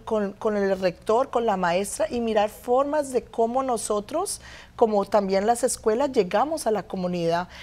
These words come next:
y nos hacemos flexibles hacia la comunidad. Los padres son muy, muy importantes y ellos tienen mucho poder.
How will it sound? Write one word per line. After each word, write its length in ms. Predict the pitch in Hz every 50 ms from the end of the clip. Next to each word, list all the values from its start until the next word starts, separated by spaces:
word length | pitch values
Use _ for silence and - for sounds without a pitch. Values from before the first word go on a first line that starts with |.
| - - -
y 100 | 226 214
nos 160 | 208 185 202
hacemos 380 | 196 - - 196 185 208 - -
flexibles 680 | - 240 208 - - - - 214 208 214 214 214 -
hacia 180 | 202 180 - 190
la 140 | 180 175 175
comunidad. 560 | - - 180 175 175 170 170 170 170 170 180
Los 180 | 180 170 -
padres 400 | - - 202 190 202 220 233 226
son 240 | - - 214 202 202
muy, 460 | 196 196 196 214 220 226 233 240 226
muy 200 | 208 196 196 190 190
importantes 880 | 196 185 185 196 185 180 - - 165 160 165 175 - 185 190 - - - - - - - - -
y 100 | 202 208
ellos 320 | 196 190 185 214 208 - -
tienen 380 | - 233 220 220 220 208 202
mucho 300 | 202 208 233 - - 269
poder. 520 | 247 - 233 208 190 175 175 185 233 330